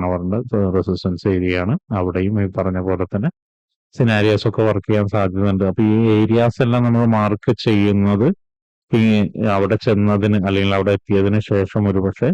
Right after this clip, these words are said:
ചെറിയ രീതിയിലുള്ള റിയാക്ഷൻസോ അല്ലെങ്കിൽ ബ്രേക്ക് ഔട്ടോ എല്ലാം കിട്ടുന്നുണ്ടോ എന്ന് നോക്കാൻ വേണ്ടിയാണ്. അല്ലാതെ ഒരിക്കലും അതൊരു സ്ട്രോങ് സപ്പോർട്ടോ അല്ലെങ്കിൽ സ്ട്രോങ് റെസിസ്റ്റൻസോ ആവണമെന്നില്ല. കാരണം അത്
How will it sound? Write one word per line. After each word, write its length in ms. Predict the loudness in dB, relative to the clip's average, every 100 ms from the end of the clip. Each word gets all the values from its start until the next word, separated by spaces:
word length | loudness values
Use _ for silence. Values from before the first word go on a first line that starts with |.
| -2
ചെറിയ 260 | -2 0 2
രീതിയിലുള്ള 580 | 2 2 2 2 2 2 0
റിയാക്ഷൻസോ 720 | 0 0 -2 -6 -4 -4 -2 0
അല്ലെങ്കിൽ 260 | 0 0 0
ബ്രേക്ക് 260 | -2 0 -2
ഔട്ടോ 200 | 0 0 0
എല്ലാം 260 | 0 -2 -4 -6
കിട്ടുന്നുണ്ടോ 640 | -6 -4 0 2 2 2 2
എന്ന് 180 | 2 2
നോക്കാൻ 320 | 0 -2 -2 0
വേണ്ടിയാണ്. 520 | 0 0 0 0 -2 -4 -4
അല്ലാതെ 420 | -4 -2 -2 -2 -4 -4 -4
ഒരിക്കലും 420 | -4 -2 -2 -2 -2
അതൊരു 220 | 0 -2 -4 -12
സ്ട്രോങ് 520 | -6 -2 0 0 0 -2
സപ്പോർട്ടോ 520 | -6 -4 0 0 2 0
അല്ലെങ്കിൽ 260 | 0 -2 -4
സ്ട്രോങ് 440 | -2 0 2 0 -2 _ _ _ _ _ -4
റെസിസ്റ്റൻസോ 680 | -2 0 -2 0 0 2 2 2
ആവണമെന്നില്ല. 640 | 2 2 2 2 2 0 0 0
കാരണം 240 | 0 0
അത് 100 | 0